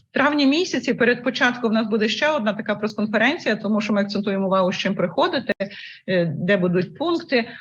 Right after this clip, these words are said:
Але ми свідомо не називаємо, ми завжди в, е, прес-релізах давали міста, де буде проведена на сьогоднішній день через безпекову ситуацію. Ми не називаємо міст і тим більше не називаємо адрес,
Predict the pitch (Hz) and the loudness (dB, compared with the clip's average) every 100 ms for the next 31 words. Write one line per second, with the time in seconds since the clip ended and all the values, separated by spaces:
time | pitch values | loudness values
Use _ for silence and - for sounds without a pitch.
0 | - 202 220 311 - 339 285 254 254 254 | -2 2 2 2 2 2 4 4 4 4
1 | 247 247 240 269 269 240 220 233 226 277 | 2 2 2 2 2 0 0 0 -2 -4
2 | - 190 185 185 170 156 - 202 214 202 | -2 2 2 2 0 -2 -4 -4 0 2
3 | 247 214 185 175 190 196 185 170 214 - | 2 2 0 0 0 0 0 -2 -2 0
4 | 240 - 294 247 262 269 254 262 262 247 | 2 2 0 -2 -2 -2 -2 0 2 2
5 | 233 220 233 233 208 214 208 202 196 339 | 0 0 -2 0 -2 -2 -2 -2 0 0
6 | - 220 196 196 180 180 185 196 165 202 | -2 -2 -2 -2 -2 -2 -2 -2 -2 0
7 | 311 - 208 208 233 262 208 202 175 165 | 0 0 0 4 4 4 2 0 0 0
8 | 165 180 190 311 - 214 214 247 226 262 | 0 -2 -2 -2 -4 -6 0 2 4 2
9 | 220 214 202 202 190 185 185 185 175 175 | 2 0 0 0 0 0 0 -2 0 0
10 | 262 392 | 0 -4